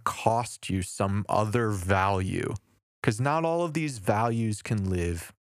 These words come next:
in harmony together. And some of the things that we value are not for our good. And that's where it gets,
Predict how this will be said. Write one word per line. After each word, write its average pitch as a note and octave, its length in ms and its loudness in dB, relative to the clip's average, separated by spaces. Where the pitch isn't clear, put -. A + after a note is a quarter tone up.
in F2+ 120 2
harmony A2 580 0
together. G2 400 0
And B2 180 0
some F#3 240 -2
of C4 120 0
the G3 100 0
things G2 260 0
that - 80 -2
we F#2 140 0
value F2+ 560 0
are - 80 6
not C#3 220 -2
for - 240 0
our F#2 120 0
good. F#2+ 600 0
And G#2 240 2
that's B2+ 440 0
where G2 260 2
it F2+ 100 -4
gets, - 400 -4